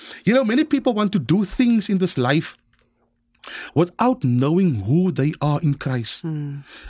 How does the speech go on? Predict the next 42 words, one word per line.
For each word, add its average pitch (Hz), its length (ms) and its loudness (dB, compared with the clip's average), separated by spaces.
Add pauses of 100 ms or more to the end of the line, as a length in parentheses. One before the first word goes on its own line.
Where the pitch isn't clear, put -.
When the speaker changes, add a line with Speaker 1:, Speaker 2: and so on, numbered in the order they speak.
(120)
Speaker 1:
I, 156 280 0
I, - 120 -10 (440)
I 143 60 -4
think 233 220 0
I 190 60 -2
shared 214 320 0
it 185 100 -4
once 135 400 -2 (420)
with 135 140 -2
someone. 175 420 2
Maybe 151 180 0
I 202 40 -2
shared 175 220 -2
it 175 40 0
with 151 80 -4
you. 147 120 0 (460)
You 170 100 4
know, 233 100 -2
if 247 140 0
a 240 60 2
builder 202 400 0
build 190 280 2
a 185 60 0
house, 143 500 -2 (1600)
the 170 80 0
foundation 185 640 0
is 202 160 -6
laid, 127 360 -2 (480)
and 143 180 0
now, 196 420 0 (380)
you 139 80 -2
know, 147 220 -2
as 202 200 0
the 180 120 0
house 147 300 0
is 175 160 -2
now 127 200 -4 (180)
built, 175 220 2
the 160 100 -2
walls 165 320 0
are - 160 -8
up, 226 220 -2